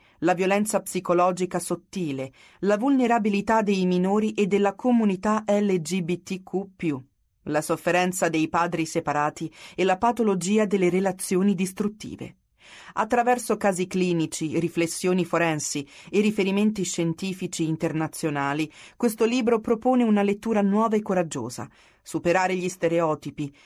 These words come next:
riconoscere la violenza laddove è più difficile vederla e riportarla alla sua natura più autentica, quella di una ferita umana, non di una categoria ideologica. Un testo necessario per chi opera nei campi della psicologia, della giustizia e dell'educazione,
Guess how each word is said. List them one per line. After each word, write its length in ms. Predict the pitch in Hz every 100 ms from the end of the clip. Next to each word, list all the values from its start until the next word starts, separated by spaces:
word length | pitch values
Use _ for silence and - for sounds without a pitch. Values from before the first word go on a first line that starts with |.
| -
riconoscere 680 | 220 220 220 226 - 226 196
la 100 | 180
violenza 540 | 185 185 202 - 180
laddove 400 | 175 165 202 202
è 40 |
più 140 | 180 226
difficile 640 | 196 - - 226 - 208
vederla 560 | 190 160 135 135 143 143 _ _ -
e 80 | 175
riportarla 720 | 196 190 185 208 202 202 185
alla 120 | 170
sua 200 | 170 175
natura 360 | 170 185 185
più 160 | 180 175
autentica, 760 | 156 156 139 139 143 139 135 - - _
quella 240 | - 247 226
di 80 |
una 140 | 226 214
ferita 360 | 214 214 214
umana, 500 | 196 180 156 131 131 -
non 280 | - 190 185
di 120 | 156
una 200 | 156 160
categoria 640 | 147 147 156 143 147 165 160
ideologica. 800 | 156 147 135 127 131 131 135 131 _ _ _ _
Un 220 | - 165 175
testo 320 | 202 202 196
necessario 720 | 175 170 165 - 175 185 180
per 180 | 180 160
chi 160 | 175
opera 320 | 165 170 175 165
nei 200 | 160 156
campi 340 | 175 175 175
della 220 | 156 147
psicologia, 800 | - 165 160 156 151 156 139 135 - - _
della 220 | 170 196
giustizia 580 | 185 185 - 226 220 214
e 60 | 185
dell'educazione, 1000 | 202 214 185 180 190 - 127 123 135